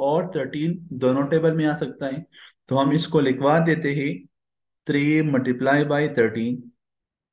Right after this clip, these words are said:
इसी तरह अगर हम नाइंटी वन को देखें तो नाइंटी वन भी हमारे पास सेवन के टेबल में भी मौजूद है और साथ साथ थर्टीन के टेबल में भी मौजूद है।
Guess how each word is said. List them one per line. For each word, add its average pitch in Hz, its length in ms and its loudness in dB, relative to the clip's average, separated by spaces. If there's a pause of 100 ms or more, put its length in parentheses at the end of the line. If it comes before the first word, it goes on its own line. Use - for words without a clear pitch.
(400)
इसी 127 200 -2
तरह 170 220 4
अगर 160 140 4
हम 160 180 4
नाइंटी 139 320 2
वन 156 200 2
को 196 120 0
देखें 175 300 0
तो 139 60 -6
नाइंटी 131 320 -4
वन 143 220 -2
भी 180 120 -2
हमारे 139 340 0
पास 147 520 -4
सेवन 147 360 -2
के 160 160 -2
टेबल 139 320 -2
में 180 160 -2
भी 190 100 -2
मौजूद 160 420 -4
है 131 140 -4 (160)
और 120 240 -4
साथ 151 260 0
साथ - 320 0 (840)
थर्टीन 135 420 2
के 151 140 0
टेबल 143 340 -2
में 151 140 -2
भी 180 140 -4
मौजूद 110 420 -4
है। 107 120 -8